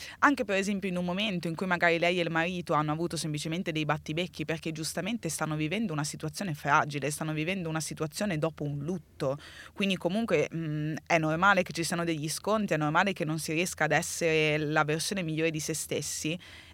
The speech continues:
E lei ad un certo punto esplode e chiede scusa al marito e accusa se stessa perché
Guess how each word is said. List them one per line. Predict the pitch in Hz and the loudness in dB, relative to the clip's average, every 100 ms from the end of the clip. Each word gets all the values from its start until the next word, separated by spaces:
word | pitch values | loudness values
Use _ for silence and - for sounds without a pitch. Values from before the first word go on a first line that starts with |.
| - | 4
E | |
lei | - 190 | 8 8
ad | 165 | 6
un | 175 | 2
certo | 190 185 | 2 0
punto | 220 214 175 165 | -2 -4 -2 0
esplode | 170 - - 180 156 147 160 180 | 2 0 0 2 4 2 2 0
e | |
chiede | - 185 160 | 0 -2 -2
scusa | - - 202 165 | -2 -2 0 0
al | 160 | 0
marito | 180 180 156 156 170 180 | 0 0 -2 -2 -2 0
e | - 202 | 0 0
accusa | 214 - - 185 170 | 0 -6 -4 -2 -2
se | 170 - 208 | -4 -4 -4
stessa | - - 147 - - 185 | -4 -4 -4 -4 0 0
perché | - 208 - 170 156 | 0 -4 -4 -2 -2